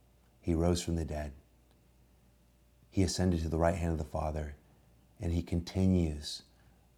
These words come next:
to speak to us and work through us by the presence of his Spirit. And so we pray, "Jesus, come. Holy Spirit, come." Lord, remove every fraudulent way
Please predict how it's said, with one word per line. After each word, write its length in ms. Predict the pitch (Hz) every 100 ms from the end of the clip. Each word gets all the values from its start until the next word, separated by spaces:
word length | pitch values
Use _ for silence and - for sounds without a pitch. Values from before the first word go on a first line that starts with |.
| _ _ _ -
to 120 | 87
speak 680 | - - 104 107 - -
to 240 | - 104 107
us 440 | 117 117 - - - _ _ _ _ -
and 180 | 87 85
work 240 | 90 95
through 280 | - 87 76
us 360 | 69 - - - - _ _
by 80 | 90
the 80 | 82
presence 460 | 90 80 85 80
of 100 | 78
his 160 | 82 78
Spirit. 420 | - 76 71 76 - _ _ _ _ _ _
And 80 | -
so 120 | 87
we 120 | 87
pray, 420 | 87 87 82 80 - - - _ _
"Jesus, 440 | - 92 78 82
come. 320 | - - 73 71 69 _ _ - _ -
Holy 280 | 90 87
Spirit, 480 | 85 - 82 78 -
come." 360 | - - 71 71 - _ _ _ _ _ _ _ _ _ _ _ -
Lord, 260 | 90 87 78
remove 640 | 90 90 95 98 90 -
every 420 | 95 92 90 90 85
fraudulent 840 | - - 80 87 87 82 80 -
way 520 | 80 80 78 78 -